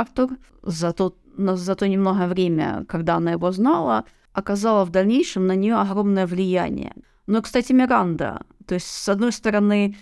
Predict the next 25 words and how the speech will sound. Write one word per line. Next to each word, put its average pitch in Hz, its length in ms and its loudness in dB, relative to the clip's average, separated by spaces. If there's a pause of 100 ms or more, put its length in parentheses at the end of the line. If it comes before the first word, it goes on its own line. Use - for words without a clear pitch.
(180)
а, 180 240 2
Кирстен 208 480 -2
играет 196 540 0
в - 60 -16
шекспировском 190 760 -2
театре, 220 460 -2
который 196 520 -2 (360)
после 208 280 -2
пандемии 190 800 0
ездит, 180 680 -2
а, 170 380 -2 (340)
из 180 180 -4
города 185 400 2
в 175 80 -4
город 208 460 -2 (220)
с 185 80 -8
гастролями, 208 760 -2 (360)
а, 175 600 0
с-, - 200 -12
а, 165 300 -2 (140)
показывает 196 800 0 (120)
только, 180 600 -2
м, 170 500 -2
произведения 185 580 0
Шекспира, 185 680 -4